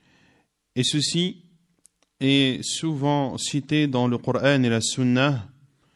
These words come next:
où Allah subhanahu wa ta'ala reproche, fait des reproches à ceux qui associent ses bienfaits subhanahu wa ta'ala à autre que lui,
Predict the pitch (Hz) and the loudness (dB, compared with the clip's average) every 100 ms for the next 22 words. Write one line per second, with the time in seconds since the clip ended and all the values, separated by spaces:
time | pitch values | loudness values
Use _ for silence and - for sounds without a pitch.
0 | _ _ _ _ - 127 131 147 139 - | _ _ _ _ -2 0 2 2 0 -4
1 | 117 147 147 131 127 123 123 120 127 147 | -6 -4 0 0 2 0 0 0 2 2
2 | 143 143 143 - _ _ _ _ - 107 | 2 2 0 -6 _ _ _ _ -12 -2
3 | 139 139 151 151 185 - - - _ _ | -2 -2 0 0 0 -6 -14 -18 _ _
4 | _ _ _ _ _ _ - 120 123 123 | _ _ _ _ _ _ -8 -4 -2 0
5 | 135 101 147 170 - - - _ _ _ | -2 0 0 0 -2 -10 -14 _ _ _
6 | _ 127 131 - 165 170 170 170 151 160 | _ 0 0 0 0 0 -2 -4 -4 -2
7 | 165 - - - - - 147 - 165 147 | -2 -8 -18 -20 -20 -4 -2 0 -2 -4
8 | - 170 151 - - - 120 123 143 139 | -4 -8 -12 -16 -16 -10 -6 -2 -2 -2
9 | 151 135 123 - 143 135 127 123 113 120 | -2 -2 -8 -4 -2 0 0 -2 -2 -4
10 | 120 143 165 160 123 135 170 - 135 127 | -2 -2 -2 -2 -2 0 -2 -4 -8 -4
11 | 123 107 101 92 | -4 -4 -6 -8